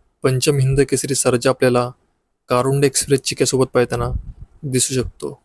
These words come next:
आपल्या सर्वांचा लाडका राहुलदादा पाटील यांचा भिंजोडचा बादशाह मथुर एक हजार एक आपल्याला वैभव कदम गिरवे यांच्या रुद्रासोबत पाहताना दिसणार आहे. आपल्या सर्वांचा लाडका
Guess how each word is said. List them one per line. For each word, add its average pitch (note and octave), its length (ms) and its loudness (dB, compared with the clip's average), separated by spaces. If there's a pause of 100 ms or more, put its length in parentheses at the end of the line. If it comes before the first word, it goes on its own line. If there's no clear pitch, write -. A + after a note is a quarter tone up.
(520)
आपल्या C3 340 0
सर्वांचा B2+ 360 0
लाडका B2 400 0 (280)
राहुलदादा C3 460 2
पाटील C3 340 -2
यांचा B2+ 480 -2 (500)
भिंजोडचा C3 460 2
बादशाह B2+ 600 -2 (180)
मथुर B2+ 340 0
एक C3+ 140 2
हजार C3+ 200 4
एक C3 100 4
आपल्याला B2+ 440 0 (560)
वैभव B2+ 380 6
कदम C3+ 280 0
गिरवे C3+ 320 4
यांच्या C3 500 0 (580)
रुद्रासोबत B2+ 540 2 (100)
पाहताना A#2+ 520 -2 (480)
दिसणार B2+ 360 0
आहे. A#2 220 -4 (680)
आपल्या C3 280 0
सर्वांचा C3+ 420 0
लाडका B2 440 0